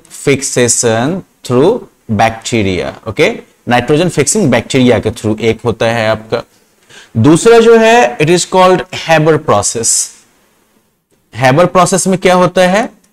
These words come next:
एच ए बी ई R, Haber process। Haber process जो कि factory वगैरह में यूज़ होता है, देखते हैं ना वो यूरिया खाद वगैरह सब जो खेत में डालते हैं आप,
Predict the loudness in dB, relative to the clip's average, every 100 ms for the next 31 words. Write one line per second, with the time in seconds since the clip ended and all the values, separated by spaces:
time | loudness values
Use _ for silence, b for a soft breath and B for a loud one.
0 | _ _ _ _ _ _ -4 -4 -4 0
1 | 2 2 0 -8 -6 0 0 0 -2 -2
2 | -2 -2 -2 -12 _ _ _ -4 -2 0
3 | -2 -6 _ _ _ _ _ _ _ _
4 | _ _ _ _ _ _ _ _ -2 -2
5 | -4 -8 -10 B B B 2 4 2 2
6 | 2 2 4 4 4 0 -2 -2 2 2
7 | 4 4 4 4 4 4 4 4 2 0
8 | 0 0 -2 _ -4 -2 -2 0 2 4
9 | 4 2 2 0 2 2 0 0 0 -2
10 | -2 -4 0 2 0 0 -2 0 0 -4